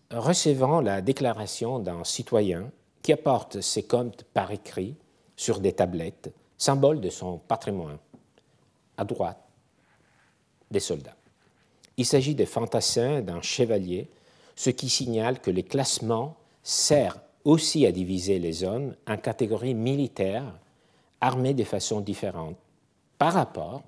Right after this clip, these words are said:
justement, à leur patrimoine respectif. Ce bas-relief nous montre donc l'équité à l'œuvre,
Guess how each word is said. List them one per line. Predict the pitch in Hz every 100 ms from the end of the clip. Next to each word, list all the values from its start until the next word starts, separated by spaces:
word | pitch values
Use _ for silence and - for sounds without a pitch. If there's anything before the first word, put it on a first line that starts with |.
| _
justement, | 87 - 87 82 95 -
à | 110
leur | 92 87 _ _
patrimoine | - - 101 85 80 82 _ _ -
respectif. | 113 - 82 - - - - _ _ _ - - -
Ce | - 98
bas-relief | 95 90 95 113 165 160 -
nous | 104
montre | 107 107 98 -
donc | 87 101 90 -
l'équité | 101 107 156 156 110 - 107 147 160 -
à | 95
l'œuvre, | 90 78 73 - -